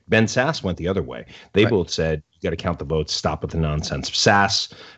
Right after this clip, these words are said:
Speaker 1: Ben Sasse, Ben Sasse, um, has been, uh, had a good week as far as I'm <laughs> concerned. Keep going. I'm sorry.
Speaker 2: Yeah. So anyway, so in, in Georgia, I'm thinking that it's possible that the Republican turnout could be,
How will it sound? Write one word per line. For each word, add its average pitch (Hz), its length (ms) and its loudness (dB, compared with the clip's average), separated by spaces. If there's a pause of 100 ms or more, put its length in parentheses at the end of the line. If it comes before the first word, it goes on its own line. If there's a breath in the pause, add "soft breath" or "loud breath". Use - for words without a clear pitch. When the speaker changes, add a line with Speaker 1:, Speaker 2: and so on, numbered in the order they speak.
Speaker 1:
Ben 95 220 4
Sasse, 71 960 -4
Ben 73 240 -8
Sasse, - 840 -4 (380 loud breath)
um, 65 460 -2
has 76 360 2
been, 71 500 2
uh, 71 180 0
had 78 280 4
a 71 60 0
good 69 220 -2
week 71 520 -2 (160)
as - 60 -14
far - 160 -4
as 64 80 -4
I'm - 140 -4
<laughs> - 20 -2
concerned. - 460 0 (260 loud breath)
Keep 107 140 6
going. 85 180 8
I'm 73 80 -2
sorry. - 260 0
Speaker 2:
Yeah. 113 180 2 (300 loud breath)
So 160 180 6
anyway, 160 340 8
so 143 160 0
in, 135 140 2
in 131 220 -4
Georgia, 127 680 2
I'm 127 160 -2
thinking 135 400 0
that 120 180 2
it's 123 140 -2
possible 170 500 2
that 117 160 4
the 127 60 2
Republican 123 540 2
turnout 131 400 0
could 101 220 -6
be, 104 420 4